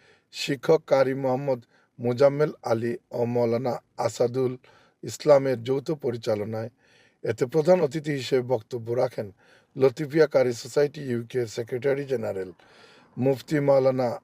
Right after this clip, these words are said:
আশরাফুর রহমান। সম্মানিত বিশেষ অতিথির বক্তব্য রাখেন লতিফিয়া কারি সোসাইটি ইউকে নির্বাহী পরিচালক মৌলানা এনামুল হক,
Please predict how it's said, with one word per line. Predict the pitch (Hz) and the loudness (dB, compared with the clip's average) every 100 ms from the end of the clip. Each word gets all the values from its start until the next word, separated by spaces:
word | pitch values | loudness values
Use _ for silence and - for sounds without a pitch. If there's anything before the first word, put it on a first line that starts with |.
| - 113 | -8 -8
আশরাফুর | - - 113 - 113 110 | -4 -2 -2 -4 -6 -2
রহমান। | 110 101 110 - _ _ _ _ _ _ _ _ _ _ _ _ _ _ _ _ _ - | -2 -2 -8 -12 _ _ _ _ _ _ _ _ _ _ _ _ _ _ _ _ _ -10
সম্মানিত | - 156 160 165 165 180 147 | 0 2 2 0 0 0 0
বিশেষ | 147 180 165 180 | -4 -6 -2 -2
অতিথির | 123 143 143 135 | -2 -8 -2 0
বক্তব্য | 117 - 117 131 139 | 0 -4 -4 4 4
রাখেন | 139 139 127 | 4 -2 -2
লতিফিয়া | 120 123 110 135 127 | -4 -6 -2 0 2
কারি | 123 117 107 - | 2 2 0 -8
সোসাইটি | 117 143 139 151 139 _ - _ _ | -2 -2 -2 -6 -10 _ -20 _ _
ইউকে | - 117 135 123 123 | -8 -2 0 2 0
নির্বাহী | 131 160 165 - | 4 4 4 0
পরিচালক | 127 120 117 107 101 - _ _ _ _ | -6 -4 -2 -2 -4 -6 _ _ _ _
মৌলানা | 123 120 117 113 104 - 139 | 0 2 2 2 -2 -8 -4
এনামুল | 113 110 107 98 90 | 0 0 -2 -4 -2
হক, | 110 | -4